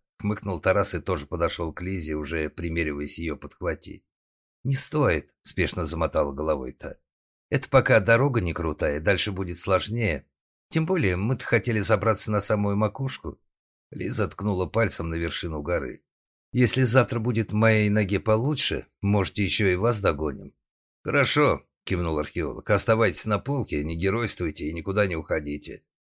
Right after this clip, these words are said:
На обратном пути мы вас заберем". Он что-то неразборчиво пробурчал себе под нос. Лизе послышалось что-то вроде "забыть к чертовой матери через пару дней". "Блин,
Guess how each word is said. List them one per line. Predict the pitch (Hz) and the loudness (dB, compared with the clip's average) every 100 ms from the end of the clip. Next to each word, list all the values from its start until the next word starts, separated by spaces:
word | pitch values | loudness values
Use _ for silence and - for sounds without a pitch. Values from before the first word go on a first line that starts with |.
| _ | _
На | 95 104 | 0 2
обратном | 110 98 98 90 | 2 0 -2 -6
пути | 95 82 85 | -6 -4 -4
мы | 78 85 | -2 -2
вас | 85 | -2
заберем". | 76 80 85 87 73 64 _ _ _ _ _ _ _ _ _ | -2 -4 -2 -2 -2 -6 _ _ _ _ _ _ _ _ _
Он | 95 90 | -4 -2
что-то | - 92 80 | 0 -2 -2
неразборчиво | 90 90 92 82 90 - 90 82 | -2 0 0 0 -2 -2 -4 -4
пробурчал | - 87 90 80 92 82 | -6 -4 -4 -2 0 0
себе | 90 85 | -2 -4
под | 80 92 78 | -4 -4 -4
нос. | 107 107 - - | -4 -2 0 0
Лизе | 87 117 101 | -4 -4 -4
послышалось | 92 87 113 98 82 82 | -2 -2 -2 -4 -4 -4
что-то | - 82 85 | -4 -6 -8
вроде | 80 82 73 76 65 _ _ - | -8 -8 -6 -8 -10 _ _ -2
"забыть | 76 92 85 85 | 2 2 2 -8
к | - | -6
чертовой | - 90 - 85 85 | -4 -4 -4 -6 -4
матери | 110 101 76 | -4 -4 -4
через | 76 92 80 | -4 -4 -4
пару | - 82 76 | -4 -4 -4
дней". | 76 76 - _ _ _ _ _ _ _ _ _ | -10 -12 -14 _ _ _ _ _ _ _ _ _
"Блин, | 117 143 131 135 110 92 80 | -2 -2 2 4 4 2 -2